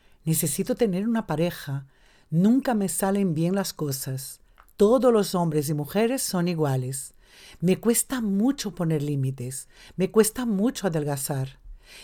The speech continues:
Debería ser una buena madre. No debo cometer errores. ¿Y si me sale mal? ¿Y si deja de quererme? Todos esos pensamientos son muy habituales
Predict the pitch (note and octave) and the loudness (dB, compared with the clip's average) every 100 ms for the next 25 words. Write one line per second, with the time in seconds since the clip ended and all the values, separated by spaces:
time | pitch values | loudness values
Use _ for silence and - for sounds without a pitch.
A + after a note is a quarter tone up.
0 | - F#3 F3+ F3 B3 B3 - A#3 B3+ A#3+ | 2 4 4 4 4 2 2 2 2 0
1 | G3+ F#3+ F#3+ A3 F#3 D#3+ C3 C#3 C3+ _ | 0 0 0 0 0 0 -2 -6 -8 _
2 | - - - F#3 A3+ B3 F3+ G3+ A3+ C4 | -20 -10 0 4 6 4 6 6 6 0
3 | G#3+ E3+ E3+ F#3+ A#3 G#3 D#3+ D3+ C3+ C3+ | -2 -2 0 2 0 0 0 0 -2 -6
4 | - - - - - C4+ D4 C#4 B3 A#3 | -10 -16 -20 -14 -4 0 2 2 2 0
5 | F#3+ D#3+ D3 C3 C3+ - _ _ - - | 0 0 0 0 -4 -10 _ _ -20 -6
6 | - C4+ D#4 B3 B3 A#3+ A#3 G#3 F#3 B3 | 0 2 4 2 0 0 0 2 4 4
7 | A#3 D#3+ D3 - _ _ _ _ _ - | 2 -4 -4 -10 _ _ _ _ _ -20
8 | - - - A3 C#4+ A#3+ G3 G#3+ - G3 | -20 -20 4 6 6 4 0 -4 -2 -2
9 | E3 E3 D3 E3 G#3 G3+ D#3+ D#3 - A3+ | -2 -2 0 0 0 0 -2 -4 -2 2
10 | A3 F#3+ G3 B3 C#4+ G3 E3+ E3 D#3+ C#3+ | 2 2 2 2 2 0 -2 0 0 0
11 | A#2+ A#2 - | -6 -10 -12